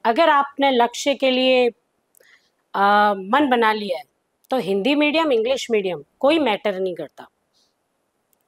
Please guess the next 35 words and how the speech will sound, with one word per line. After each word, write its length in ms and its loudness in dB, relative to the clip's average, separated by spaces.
मैंने 640 2
अपनी 580 0
हि-, 260 -2
हिंदी 220 -2
मीडियम 320 0
से 140 -4
ही 100 -2
मैंने 260 -2
fully, 400 -4
अ, 120 -6
मैं 180 -2
तो 100 -2
ये 140 2
कहूँगी, 260 0
मैंने 180 -4
सरकारी 420 -4
विद्यालय 400 -4
से 240 -4
शिक्षा 360 -4
अर्जित 300 -8
की 180 -18
है 60 -18
और 640 -2
ट्वेल्थ 400 2
के 100 2
बाद 300 2
में, 380 2
ट्वेल्थ 460 0
से 140 0
ही 180 2
मैंने 220 0
प्राइवेट 640 -2
शिक्षा 360 -8
ली 160 -8
थी, 200 -12